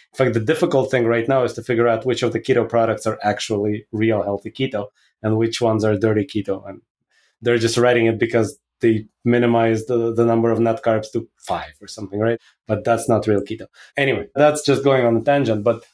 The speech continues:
my point is, effort is always going to be required if the consumer wants to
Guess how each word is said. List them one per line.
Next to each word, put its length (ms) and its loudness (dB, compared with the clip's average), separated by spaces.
my 140 2
point 300 0
is, 400 0
effort 320 2
is 120 2
always 280 2
going 200 0
to 80 -8
be 80 0
required 640 0
if 240 -6
the 80 -6
consumer 500 2
wants 360 0
to 420 0